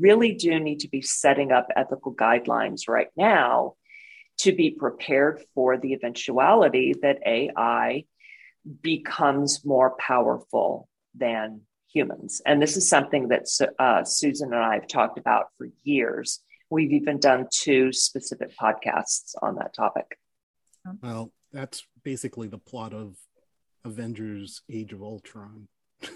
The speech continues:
Speaker 1: Mm.
Speaker 2: Tony Stark wants peace on Earth, and Ultron decides to wipe out humanity in order to achieve it.
Speaker 1: Yeah.
Speaker 2: It's also one of my favorite movies, Colossus, the Forbin Project,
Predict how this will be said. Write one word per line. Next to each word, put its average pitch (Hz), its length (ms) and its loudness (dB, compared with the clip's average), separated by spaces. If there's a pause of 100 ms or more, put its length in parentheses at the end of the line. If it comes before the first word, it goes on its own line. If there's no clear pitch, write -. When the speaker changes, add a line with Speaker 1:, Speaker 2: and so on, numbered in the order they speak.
(140)
Speaker 1:
Mm. 147 380 -6
Speaker 2:
Tony 113 240 -10
Stark - 480 -12 (240)
wants 104 400 -16
peace - 460 -14 (380)
on 107 200 -12
Earth, 104 380 -16 (480)
and 110 220 -12
Ultron 101 480 -16
decides 98 460 -20
to 113 80 -20
wipe 107 300 -20
out 110 220 -20
humanity 101 720 -18
in 101 100 -18
order 101 200 -20
to - 200 -20
achieve 107 380 -18
it. 104 100 -20 (920)
Speaker 1:
Yeah. 190 160 0
Speaker 2:
It's - 160 -10
also 123 880 -6 (280)
one 127 140 -8
of 110 40 -8
my 104 120 -10
favorite 107 380 -14
movies, 101 840 -12 (200)
Colossus, 110 540 -16
the - 100 -20
Forbin 110 480 -16
Project, - 480 -20